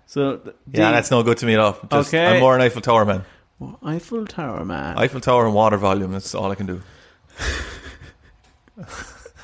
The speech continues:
Speaker 1: Um, how is it so hard to find
Speaker 2: How many
Speaker 1: it?
Speaker 2: units of height is it?
Speaker 1: <laughs> It, it is one Eiffel Tower. Oh, actually pretty, pretty good. I'm glad you picked the Eiffel Tower in the end.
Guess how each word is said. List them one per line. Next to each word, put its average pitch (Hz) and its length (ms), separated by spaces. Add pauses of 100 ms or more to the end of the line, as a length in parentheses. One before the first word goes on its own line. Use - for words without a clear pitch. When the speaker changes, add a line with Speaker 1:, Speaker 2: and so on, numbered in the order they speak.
(480)
Speaker 1:
Um, 139 440
how 180 240
is 196 120
it 170 120
so 180 220
hard 170 300
to - 40
find 135 140
Speaker 2:
How 151 80
many 160 120
Speaker 1:
it? 139 40
Speaker 2:
units 143 260
of 113 100
height 135 220
is 107 140
it? 101 140 (680)
Speaker 1:
<laughs> - 20
It, 160 560
it 151 220
is 139 120
one 180 240
Eiffel 151 380
Tower. 135 380 (800)
Oh, 180 520 (400)
actually 254 360
pretty, 226 680
pretty 311 400
good. 220 340
I'm 180 140
glad 220 240
you 190 80
picked 233 200
the 190 160
Eiffel 139 200
Tower 131 240
in 135 80
the 151 100
end. 127 360